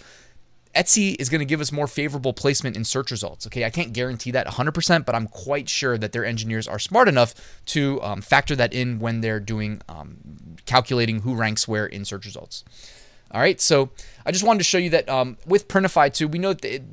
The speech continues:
the, the actual fulfillment costs tend to vary based on production partner, the color of the shirt, or the color of the product, I guess I should say, uh, the size, et cetera.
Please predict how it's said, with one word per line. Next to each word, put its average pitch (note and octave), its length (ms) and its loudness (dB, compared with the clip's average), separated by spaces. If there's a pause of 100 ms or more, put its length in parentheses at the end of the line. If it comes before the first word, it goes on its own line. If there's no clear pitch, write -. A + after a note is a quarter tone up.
(140)
the, C#3+ 280 -4
the E3 40 4
actual E3 520 2
fulfillment D3 500 -4
costs C3+ 300 2
tend C#3 180 -4
to A2 60 -2
vary A#2+ 300 0
based A2+ 360 -4
on A2 320 -4 (320)
production D#3 320 4
partner, C3 560 2 (300)
the - 60 -12
color D3 340 6
of C3+ 100 2
the C3+ 80 0
shirt, C3 580 0
or A2+ 140 -6
the A2+ 120 -10
color D3 260 0
of A#2+ 80 -2
the G#2+ 40 -6
product, B2+ 380 4
I A#2 80 2
guess A#2 160 -2
I A#2 40 0
should A2+ 200 -4
say, A#2 280 0 (300)
uh, A2+ 180 -2
the G#2 120 -4
size, B2 580 6
et - 140 -8
cetera. F#2 340 -2